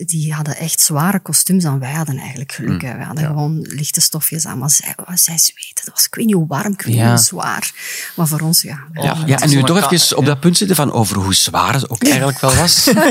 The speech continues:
Speaker 1: <laughs>
Speaker 2: Ja, maar het was eigenlijk toch wel pittig, want die
Speaker 1: Ja.
Speaker 2: opnames was, eh, in het najaar altijd. Dus we reden 's ochtends heel vroeg naar V R T. Je reed dus van thuis in het
Speaker 1: Ja, in het
Speaker 2: donker
Speaker 1: donker.
Speaker 3: Ja.
Speaker 2: daar naartoe.
Speaker 3: Mhm.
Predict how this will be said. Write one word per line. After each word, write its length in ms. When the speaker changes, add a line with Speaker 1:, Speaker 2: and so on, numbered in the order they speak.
Speaker 1:
<laughs> 440
Speaker 2:
Ja, 180
maar 120
het 120
was 220
eigenlijk 340
toch 120
wel 120
pittig, 520
want 140
die 100
Speaker 1:
Ja. 60
Speaker 2:
opnames 460
was, 260
eh, 200
in 80
het 100
najaar 320
altijd. 360
Dus 160
we 100
reden 220
's 120
ochtends 300
heel 220
vroeg 260
naar 160
V 40
R 40
T. 40
Je 200
reed 180
dus 300
van 180
thuis 420
in 100
het 100
Speaker 1:
Ja, 60
in 40
het 100
Speaker 2:
donker 220
Speaker 1:
donker. 200
Speaker 3:
Ja. 280
Speaker 2:
daar 120
naartoe. 320
Speaker 3:
Mhm. 100